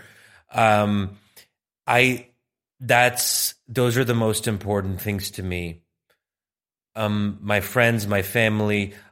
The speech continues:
I, I also don't wanna work from home. And just to kind of, on a lighter note, you know, just to kind of, you know,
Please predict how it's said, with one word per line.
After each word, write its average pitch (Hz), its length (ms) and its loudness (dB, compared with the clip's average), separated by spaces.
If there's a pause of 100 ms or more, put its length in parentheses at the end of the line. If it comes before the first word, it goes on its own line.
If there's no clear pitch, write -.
I, 127 280 0
I 127 140 2
also 135 260 2
don't 123 340 0
wanna 107 240 0
work 95 300 -4
from 95 220 -6
home. 90 360 -4
And 98 160 -6
just 110 180 -4
to - 60 -6
kind 107 220 -2
of, 95 100 -2
on 101 100 0
a 95 100 -4
lighter 98 360 0
note, 92 480 -2 (320)
you 110 100 -6
know, 101 120 -2
just 92 220 -6
to 98 60 -10
kind 95 260 -4
of, 90 260 -6
you 92 120 -6
know, 87 320 -4